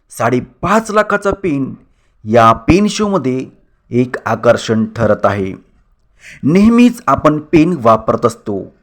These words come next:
पण बुद्धीच्याही पलीकडे जाऊन या पेन शोचं आंतरराष्ट्रीय स्वरूप आपल्याला कोल्हापूरमध्ये बघायला मिळत आहे. दिनांक पंचवीस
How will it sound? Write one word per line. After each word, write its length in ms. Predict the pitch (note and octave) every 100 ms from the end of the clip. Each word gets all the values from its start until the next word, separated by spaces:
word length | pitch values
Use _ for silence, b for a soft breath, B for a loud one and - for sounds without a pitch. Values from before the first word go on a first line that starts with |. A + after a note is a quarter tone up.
| _ _ _ b b _
पण 240 | C3+ C3 D#3+ - B
बुद्धीच्याही 720 | A#2+ C3+ E3 D3+ A#3 - A3 A3
पलीकडे 500 | A3+ D#3 A3 A#3 A#3
जाऊन 340 | D3 C3+ E3 E3+ b b b
या 200 | B2 B2+
पेन 500 | B2+ - - A3+ A#3
शोचं 580 | A3+ A#3 A#3 A#3 C3+ G#2 - _ _ _ _ _ _ _ _ -
आंतरराष्ट्रीय 920 | F#3+ A#3 A#3 C#4 B3 A#3+ - - A#3
स्वरूप 460 | A3+ G3+ G#3+ G3 A2+ _ _ _ _ _ _ _ _ _ _ _ _
आपल्याला 420 | A#2 - A#2+ A#2+
कोल्हापूरमध्ये 840 | A#2+ - C#3 F#3+ A3 A#3+ G#3+ G3+ G#3+
बघायला 500 | C#3+ A#2+ A2+ B2+ B2
मिळत 300 | A#2+ A2+ -
आहे. 240 | G2+ G2 G2 - _ _ _ _ B B
दिनांक 380 | G#2 C3 C3 C3+
पंचवीस 560 | C3 C#3 D3 G3+ A3+